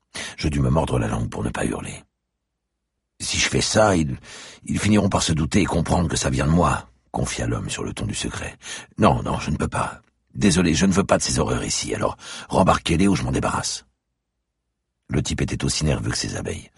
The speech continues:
Il racla avec une bande de caoutchouc les aiguillons enfoncés dans sa main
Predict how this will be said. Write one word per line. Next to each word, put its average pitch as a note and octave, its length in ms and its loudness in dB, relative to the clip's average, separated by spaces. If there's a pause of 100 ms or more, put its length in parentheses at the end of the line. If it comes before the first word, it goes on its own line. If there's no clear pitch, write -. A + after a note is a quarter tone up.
(500)
Il - 160 -2
racla - 340 0
avec D2 220 0
une C#2+ 120 0
bande D2 160 2
de B1+ 80 0
caoutchouc C2+ 480 -2
les A1+ 200 -2
aiguillons C2 420 -2
enfoncés C2 360 -2
dans A#1 120 -2
sa - 180 -4
main D#2 220 0